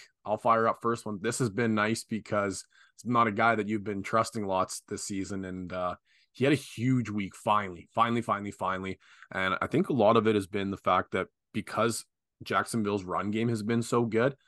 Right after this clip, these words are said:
that's why his production hasn't been, 'cause obviously the quarterback's not gonna get the points.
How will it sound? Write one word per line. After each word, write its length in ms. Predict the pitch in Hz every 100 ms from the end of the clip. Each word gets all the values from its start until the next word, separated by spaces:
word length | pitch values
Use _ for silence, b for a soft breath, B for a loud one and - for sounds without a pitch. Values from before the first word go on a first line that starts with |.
| b -
that's 260 | 101 101 -
why 200 | 98 104
his 220 | 104 101
production 560 | - 104 87 95 151 131
hasn't 240 | 127 131
been, 100 | 147
'cause 80 | 117
obviously 240 | - 110
the 60 | 98
quarterback's 420 | 107 101 98 -
not 160 | 98 92
gonna 140 | 98
get 100 | 95
the 60 | 82
points. 340 | 110 113